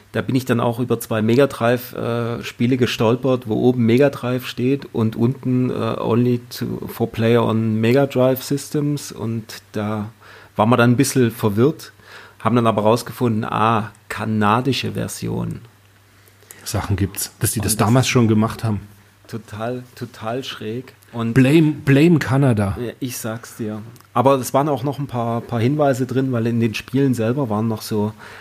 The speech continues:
Speaker 1: Ausschnitte aus Fernsehzeitschriften oder sonst irgendwas mit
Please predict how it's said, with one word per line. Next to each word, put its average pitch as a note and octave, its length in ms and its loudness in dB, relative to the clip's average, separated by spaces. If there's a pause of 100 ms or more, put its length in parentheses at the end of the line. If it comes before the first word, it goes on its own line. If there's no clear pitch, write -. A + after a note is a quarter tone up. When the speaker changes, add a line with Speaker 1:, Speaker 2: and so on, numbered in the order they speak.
(200)
Speaker 1:
Ausschnitte C3 880 2
aus A2 340 -4
Fernsehzeitschriften B2+ 1160 -2
oder A2+ 180 -2
sonst A2+ 320 0
irgendwas A2+ 560 -2
mit A2 200 0